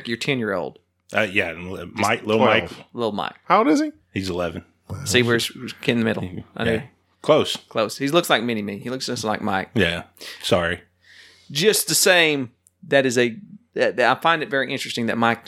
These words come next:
Speaker 1: one of the first games he bought was Dinosaur Island, which is not an easy rule book. It's not an
Speaker 2: Mm.
Speaker 1: easy game to learn.
Speaker 2: <laughs>
Speaker 1: Uh, me and Gobby played it only once. Gobby, I don't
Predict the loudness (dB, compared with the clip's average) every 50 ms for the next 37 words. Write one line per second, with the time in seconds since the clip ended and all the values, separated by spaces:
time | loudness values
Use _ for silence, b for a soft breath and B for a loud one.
0 | -18 -16 -10 -2 0 2 2 2 2 2 2 2 4 2 2 0 0 0 -2 0
1 | 0 2 2 2 2 0 -2 -2 -2 -4 -4 -2 0 2 2 2 0 0 -2 0
2 | 0 -2 -2 -2 -4 -4 -2 -2 -2 -2 0 0 0 -2 -2 -2 -4 -2 0 0
3 | 2 2 2 2 2 -2 -2 -4 -10 -14 _ -2 -2 0 2 4 6 6 6 4
4 | 2 0 -2 -2 0 0 0 2 0 0 0 0 0 0 0 -2 -4 -8 _ -8
5 | -2 2 4 4 4 4 2 0 -2 -4 -2 0 2 2 2 0 -2 0 0 0
6 | 0 0 0 -2 -2 -2 -4 -6 -4 -4 -4 -4 -6 -6 -4 -2 0 0 -2 -2
7 | 0 2 2 4 4 4 4 2 0 -4